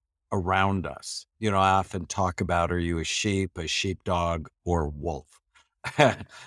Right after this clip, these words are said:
You know, unfortunately, most of the population is a sheepdog, because seventy-two percent of us are overweight. Forty-two percent of us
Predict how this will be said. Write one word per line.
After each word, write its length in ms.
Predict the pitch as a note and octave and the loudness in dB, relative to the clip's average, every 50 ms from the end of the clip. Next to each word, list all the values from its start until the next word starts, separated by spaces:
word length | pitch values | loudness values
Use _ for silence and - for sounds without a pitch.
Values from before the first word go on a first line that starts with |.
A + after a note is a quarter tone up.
| - - | -8 0
You 140 | - A#2 A2 | 2 4 6
know, 180 | A2 G#2 G#2 | 6 8 8
unfortunately, 720 | A2 A2 G#2+ G2 - B2+ D#3 D#3+ - F3+ D3+ A#2 G#2 G2+ | 6 6 4 4 6 6 6 6 4 4 6 6 6 6
most 320 | F#2+ G2 G2 G2 F#2+ - A2 | 4 4 2 2 0 0 -2
of 40 | G2+ | -2
the 80 | F#2 | -2
population 680 | E2 G2 F#2+ F#2+ - F#2+ F2 F#2+ A#2 C#3 C3+ - G#2 E2+ | 0 0 0 0 0 0 2 2 2 2 2 0 -2 -2
is 100 | D2+ - | -4 -6
a 80 | D2 | -6
sheepdog, 600 | D2 - - B2 D3 C3+ - D2+ - - - - D#2 - G#2+ G#2 - | -4 -2 0 0 0 -2 -4 -10 -12 -12 -12 -14 -14 -14 -14 -8 -4
because 360 | A2+ G#2+ - - G#2+ G2+ - | -4 -4 -2 -2 -4 -2 0
seventy-two 720 | - - B2+ B2 A2+ A#2 A2+ A2+ A2 G2 - - C#3 C3 | 4 6 6 6 6 4 2 2 2 2 2 2 2 2
percent 460 | - - A2+ G2 - - A#2+ B2+ C3 | 2 0 -2 0 2 4 4 4 6
of 140 | B2+ G2+ C#2+ | 4 2 0
us 220 | D#2+ D#2 - - | -2 -4 -4 -4
are 180 | F2+ F#2 F#2 F#2 | -2 0 0 0
overweight. 600 | F#2 E2 D#2 E2+ E2+ E2 F#2 A2 B2 A#2 F2+ - _ _ _ _ _ _ _ _ _ _ | 0 -2 -4 -6 -4 -2 2 4 4 4 2 0 _ _ _ _ _ _ _ _ _ _
Forty-two 920 | - - - - - C3 C#3 E3 F#3+ G3 D#3 B2+ G2 F2 - - G2 F2+ D2+ | -20 -18 -6 0 2 6 8 10 10 10 8 6 2 0 -2 -2 -2 -2 -2
percent 500 | - - F2 E2 - - G#2 G2 F#2+ G2 | -4 -8 -6 -4 -2 0 0 2 2 0
of 160 | F#2+ G2 F#2+ | 0 0 2
us 340 | F2+ F2 F2 E2+ - - | 2 2 2 0 -4 -6